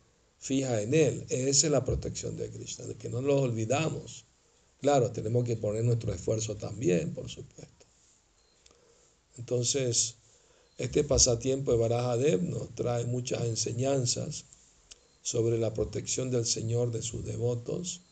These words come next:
¿no? La Madre Tierra es una devota pura al Señor, la estaba protegiendo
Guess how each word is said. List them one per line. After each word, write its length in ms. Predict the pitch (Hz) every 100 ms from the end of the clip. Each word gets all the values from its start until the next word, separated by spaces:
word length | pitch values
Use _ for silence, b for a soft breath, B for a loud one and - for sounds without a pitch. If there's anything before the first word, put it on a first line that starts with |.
| _ -
¿no? 220 | 113 - 110
La 120 | 110
Madre 280 | 110 113 117
Tierra 260 | 113 113 113
es 140 | 110
una 180 | 107 104
devota 480 | 104 107 110 113 110
pura 320 | - 60 57
al 100 | 58
Señor, 320 | - 57 78 - -
la 100 | 58
estaba 380 | - 117 - -
protegiendo 760 | - - 113 - - - -